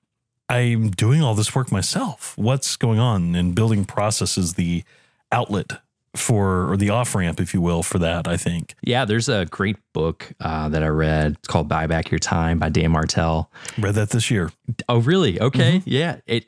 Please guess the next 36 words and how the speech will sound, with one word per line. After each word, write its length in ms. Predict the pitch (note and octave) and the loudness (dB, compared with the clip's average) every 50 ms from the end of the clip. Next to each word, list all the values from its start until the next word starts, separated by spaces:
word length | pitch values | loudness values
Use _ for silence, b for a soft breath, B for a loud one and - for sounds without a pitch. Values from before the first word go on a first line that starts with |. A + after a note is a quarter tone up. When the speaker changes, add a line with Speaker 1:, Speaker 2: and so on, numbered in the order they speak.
| _ | _
Speaker 2:
you 160 | - A2+ B2 C#3 | 0 2 4 4
know 100 | C3+ C#3 | 4 4
how 120 | C#3 C3+ | 4 2
he 100 | B2+ A2+ | 2 0
talks 320 | - - G#2 F#2+ F#2 - | 0 0 -2 0 0 -2
about 480 | G#2+ F#2 F#2+ F2+ F2+ F2 F2 F#2 - - | -4 -2 0 0 0 0 -2 -2 -4 -8
creating, 520 | - - G#2 F#2+ F2+ F2+ E2+ F2 E2+ E2 | -8 -4 -2 0 0 2 0 2 0 0
like, 340 | E2 D#2+ D#2 D2+ C#2+ - - _ - - | 0 0 0 -2 -2 -6 -10 _ -6 -4
uh, 380 | C#2+ - - - C2 - - - - | -4 -4 -2 -2 -4 -4 -4 -4 0
basically 760 | F#2+ G2+ B2+ - - F#3+ B2+ - F2 F2 E2+ E2 D#2+ E2+ - - - | 2 2 2 4 2 0 0 0 0 2 2 2 2 0 -2 -2 -4
a 60 | F2 | -4
playbook 840 | - - - - G2+ G2+ G#2+ G#2+ G2 - D#2+ D#2+ - - - - - b b b b b b b b b b | -4 -4 -2 0 2 4 4 4 2 0 -2 -4 -4 -6 -10 -18 -18 b b b b b b b b b b
of 120 | - F2 E2 | -4 -2 -2
how 280 | D#2 - - F#2+ F#2 | -2 0 0 2 2
you 180 | F#2 F2 E2+ F2 | 2 2 0 0
create 300 | - - E2+ D#2+ D#2+ - | -2 -2 -2 -2 -2 -4
process 640 | - - F2 E2+ E2 - - - F2 D#2+ D#2+ - - - | -2 -2 0 0 0 -2 -2 -2 -2 0 0 -2 -4 -4
and 120 | - F2 | -4 -2
then 200 | F#2 F2+ E2 D#2+ | 0 2 2 2
Speaker 1:
Mm-hmm. 200 | D2+ D#2+ F#2+ G#2+ | 0 0 0 -2
Speaker 2:
pushing 400 | B2+ - A2+ G2 - - G2 E2+ | 0 2 0 0 2 2 0 2
that 140 | D#2+ D#2 D2+ | 2 2 0
out 160 | D#2 D2+ - - | 0 0 -2 -2
to 100 | - - | -2 -2
your 100 | - F#2+ | -2 -2
team. 380 | - - - - F#2+ F#2 - - - | 0 0 0 0 2 0 0 0 0
And 240 | - - - - | 0 0 0 0
that 240 | - G#2 A2+ A#2 G#2+ - | 0 2 2 2 0 -2
really 480 | F#2+ F#2 F#2+ G#2 A2+ A2+ G#2+ F#2 F2+ E2 | -4 -2 0 2 2 2 2 2 0 -2
helped 260 | D#2+ - E2+ D#2+ - | -2 -2 -4 -2 -2
me 140 | - E2 D#2+ | -2 -2 0
a 80 | D2+ - | 0 -2
ton 500 | - - - F#2 F2+ F2 E2 D#2 D#2 B B B B B B B B | -2 0 0 2 2 2 2 0 -2 B B B B B B B B
in 100 | - F#2+ | 2 4
Advertis, 640 | F2 D#2+ D#2 E2 E2+ F#2 E2+ D2 C#2+ - - - - | 4 4 2 2 2 2 2 2 0 -2 -2 -4 -2
honestly. 640 | - E2+ E2 E2 E2 - - - E2 D#2+ - - F#2 | 0 0 2 2 2 0 0 -2 -2 0 0 -2 -2